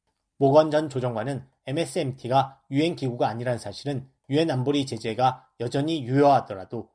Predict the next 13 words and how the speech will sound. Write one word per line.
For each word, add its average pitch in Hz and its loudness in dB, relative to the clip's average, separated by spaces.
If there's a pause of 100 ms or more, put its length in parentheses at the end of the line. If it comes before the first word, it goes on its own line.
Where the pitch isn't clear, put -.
(140)
안보리나 127 -2
대북 135 -4
제재위가 127 -2 (160)
이들의 139 0
조사 151 2
결과나 123 -4 (140)
권고 135 -2
사항을 135 0
이행하지 123 -4
않을 131 -4
것을 143 -6
의미한다고 117 -4
지적했습니다. 123 -6